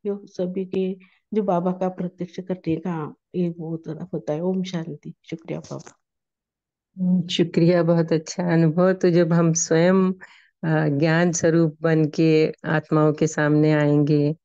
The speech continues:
Speaker 2: शक्तिशाली बन के आत्माओं के सामने आएंगे,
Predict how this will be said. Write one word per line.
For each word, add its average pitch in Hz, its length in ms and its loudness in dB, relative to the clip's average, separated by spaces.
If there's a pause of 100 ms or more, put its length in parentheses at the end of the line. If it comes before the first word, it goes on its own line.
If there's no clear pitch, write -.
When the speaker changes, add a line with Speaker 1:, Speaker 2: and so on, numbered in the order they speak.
(220)
Speaker 2:
शक्तिशाली 165 760 0
बन 156 260 2
के 151 200 0
आत्माओं 143 420 0
के 151 140 -2
सामने 147 460 0
आएंगे, 143 480 0